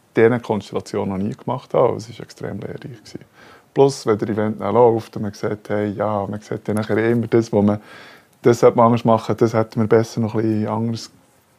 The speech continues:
organisiert. Aber ich glaube, es ist auch wichtig, dass, dass einem nur selber auffällt und die Leute, die dort sind, die merken das eigentlich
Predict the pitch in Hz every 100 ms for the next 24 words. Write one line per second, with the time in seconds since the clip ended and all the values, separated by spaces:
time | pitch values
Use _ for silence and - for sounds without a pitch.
0 | _ _ _ _ _ - 104 120 117 123
1 | 139 143 - 110 110 107 - - - _
2 | _ _ _ - 113 107 110 107 107 117
3 | - 123 - 101 - _ _ _ _ -
4 | 107 104 104 101 98 - 101 107 117 110
5 | 107 - - 95 98 - - 87 92 -
6 | - - 95 107 - - - 101 98 104
7 | 104 - - 101 - 95 -